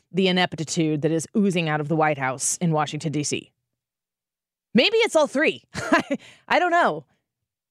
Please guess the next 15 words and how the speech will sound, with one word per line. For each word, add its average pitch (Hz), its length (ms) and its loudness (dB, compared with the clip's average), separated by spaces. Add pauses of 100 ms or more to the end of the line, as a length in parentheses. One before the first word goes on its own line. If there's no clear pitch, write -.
(240)
But 175 240 2
I 208 140 -2
am 208 200 0
very 214 260 0
interested 196 420 -4
in, 185 200 -4
in 175 340 -2
bringing 175 480 0
that 170 220 2
information 160 580 -2
to 151 120 -2
light 143 280 4
as 143 120 -4
soon 160 240 -2
as 139 320 -6